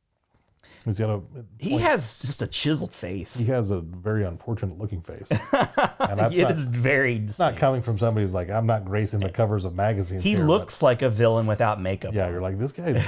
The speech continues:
Speaker 2: <laughs>
Speaker 1: up to something somewhere."
Speaker 2: Very much so, yeah.
Speaker 1: He's got a
Speaker 2: The
Speaker 1: criminal interface.
Speaker 2: heart. Go for the heart.
Speaker 1: Yeah.
Speaker 2: <laughs> Uh, and then I, I, it's interesting because I like to look at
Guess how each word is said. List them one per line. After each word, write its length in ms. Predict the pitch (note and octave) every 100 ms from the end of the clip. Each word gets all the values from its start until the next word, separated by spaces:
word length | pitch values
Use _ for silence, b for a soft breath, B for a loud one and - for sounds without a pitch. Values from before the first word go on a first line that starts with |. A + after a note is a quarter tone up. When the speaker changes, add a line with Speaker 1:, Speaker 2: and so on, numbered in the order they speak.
| -
Speaker 2:
<laughs> 140 | -
Speaker 1:
up 220 | A#2 B2+ -
to 80 |
something 440 | - G#2 G2+ F#2+ D#2
somewhere." 240 | - G2+ G#2
Speaker 2:
Very 180 | G#2
much 280 | G2 F#2+ F2+
so, 220 | - D#2+
yeah. 320 | D#2+ E2 D#2+ D2+ b b b b b
Speaker 1:
He's 100 | _
got 60 | -
a 80 | G#2
Speaker 2:
The 20 |
Speaker 1:
criminal 320 | - C#3 D#3
interface. 40 | B2
Speaker 2:
heart. 960 | D3 E3 D#3 C#3+ C3 A2+ F2+ - - -
Go 240 | A2 G#2+
for 200 | - F#2
the 120 | F#2
heart. 640 | F#2 - - - - - G2
Speaker 1:
Yeah. 160 | E2+ -
Speaker 2:
<laughs> 320 | - - - - - - - B B F3+ B
Uh, 360 | - A2 G#2 G2+
and 200 | E3+ E3+
then 180 | F#3+ F3+ B B
I, 220 | E3+ G3+ G3+ _
I, 220 | - D#3 D#3 _ _ _
it's 180 | E3 D#3+
interesting 440 | F3+ D#3 D3 C3 G2
because 300 | G2 B2+ A#2
I 80 | C3+
like 200 | D3 G#3+
to 40 | G#3
look 160 | F3
at 80 | E3